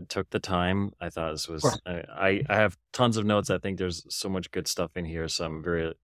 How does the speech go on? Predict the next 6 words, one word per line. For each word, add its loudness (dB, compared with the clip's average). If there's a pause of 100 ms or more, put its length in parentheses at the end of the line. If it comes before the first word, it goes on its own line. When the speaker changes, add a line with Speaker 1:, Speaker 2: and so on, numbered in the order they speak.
Speaker 1:
really 8
excited 2
actually -2
to -10 (600)
share 6
it. 0